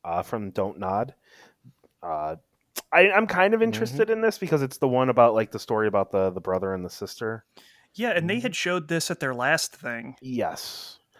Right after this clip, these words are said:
Speaker 1: Uh, my only issue is it's episodic, and it's just like, I don't wanna play episodic games.
Speaker 3: Well, that, that's, like, Don't Nod's thing, though, so I
Speaker 1: I
Speaker 3: guess they
Speaker 1: know.
Speaker 3: just are gonna stick to it for whatever reason.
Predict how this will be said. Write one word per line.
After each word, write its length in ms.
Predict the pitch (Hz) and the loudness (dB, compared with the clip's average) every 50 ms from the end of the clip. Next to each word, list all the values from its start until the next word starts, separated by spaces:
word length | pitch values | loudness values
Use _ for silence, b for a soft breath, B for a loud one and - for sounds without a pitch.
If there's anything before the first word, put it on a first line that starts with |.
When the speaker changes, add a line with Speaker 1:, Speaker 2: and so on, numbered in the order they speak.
| b b b b - | b b b b -2
Speaker 1:
Uh, 200 | 101 104 104 107 | 0 2 2 2
my 320 | 113 127 143 170 220 233 | 4 4 6 6 8 8
only 240 | 233 214 190 170 151 | 6 4 4 2 2
issue 320 | 147 - - 143 135 131 | 0 0 0 -2 2 2
is 140 | 123 117 101 | 2 2 0
it's 160 | 107 - - | -4 -2 0
episodic, 840 | 117 - - 95 - - 90 87 95 110 143 156 156 156 - - - - | -2 -2 -2 -6 -8 -6 -4 -2 0 0 0 0 -2 -4 -10 -20 -18 -16
and 100 | 92 95 | -16 -14
it's 140 | 92 - | -14 -12
just 180 | - 110 - - | -14 -14 -8 -6
like, 220 | 113 104 101 - _ _ | -6 -6 -6 -10 _ _
I 360 | - - - - 135 139 139 135 _ _ _ | -14 -14 -10 -8 -8 -8 -10 -12 _ _ _
don't 260 | - 101 113 123 - - | -4 -4 -4 -4 -6 -8
wanna 220 | 104 104 98 95 | -10 -10 -10 -10
play 240 | - - 107 101 95 | -10 -6 -4 -4 -4
episodic 560 | 90 - - 87 - - 87 98 123 117 - | -4 -6 -10 -16 -12 -8 -6 -6 -6 -6 -8
games. 120 | - 143 156 | -10 -8 -6
Speaker 3:
Well, 180 | 180 185 180 175 | -4 -4 -2 0
that, 160 | 185 175 156 | -2 0 0
that's, 260 | 180 180 175 - - | -2 -2 -2 -2 -4
like, 200 | 156 143 120 117 | -4 -6 -6 -6
Don't 220 | 135 127 127 127 | -8 -6 -6 -6
Nod's 320 | 127 120 120 120 107 - - | -6 -6 -6 -6 -8 -10 -12
thing, 380 | - 120 117 117 117 117 117 | -12 -10 -10 -8 -8 -8 -8
though, 240 | 113 117 120 123 123 117 | -8 -6 -6 -6 -6 -8
so 180 | - - 127 | -8 -8 -6
I 140 | 123 127 147 | -4 -2 0
Speaker 1:
I 20 | 170 | 0
Speaker 3:
guess 160 | 156 120 101 90 | 0 0 0 -2
they 100 | 92 120 | -2 -6
Speaker 1:
know. 60 | 117 | -10
Speaker 3:
just 200 | 123 120 - - | -12 -12 -8 -6
are 80 | 139 131 | -6 -6
gonna 200 | 120 135 123 123 | -6 -6 -8 -8
stick 280 | - - - 127 123 - | -10 -10 -10 -12 -12 -12
to 220 | - 127 123 127 | -12 -10 -8 -6
it 140 | 127 131 131 - _ | -6 -6 -6 -8 _
for 220 | _ - 127 120 120 | _ -18 -16 -12 -10
whatever 340 | 127 127 131 127 127 127 | -8 -8 -8 -8 -8 -8
reason. 440 | 127 131 131 127 127 135 135 135 123 | -8 -8 -8 -8 -8 -8 -8 -10 -10